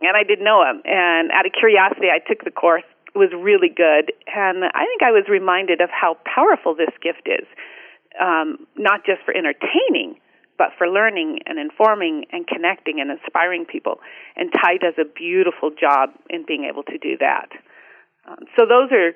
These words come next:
and then we have, you know, many others, but those are two really prominent ones that, um, we have that are coming up that I think are just gonna give us some powerful resources of knowing how to use it,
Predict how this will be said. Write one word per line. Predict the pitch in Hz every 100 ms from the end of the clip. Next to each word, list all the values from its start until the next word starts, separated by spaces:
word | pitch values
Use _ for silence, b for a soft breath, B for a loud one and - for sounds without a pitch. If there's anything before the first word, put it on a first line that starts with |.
| B B B
and | 226
then | 220
we | 202
have, | 208 180 151
you | 156
know, | 170
many | 196 196
others, | 185 190 190
but | 196
those | 214 214
are | 190
two | - 202
really | 190 190 170 _
prominent | - 196 190 -
ones | 185 190 175
that, | 165 151 - -
um, | 170 160 160 -
we | 202 196
have | 196 175
that | 170
are | 165
coming | - 185 180
up | 175
that | 170
I | 175
think | - 196
are | 185
just | 190 -
gonna | 185 175
give | 180 175
us | -
some | 175 165 _
powerful | - 254 202 - 165
resources | 185 208 - 165 160 160 160 - B B B -
of | 180 170 160 - - -
knowing | 185 180 170
how | 185
to | 165
use | 170 190 190 180
it, | 160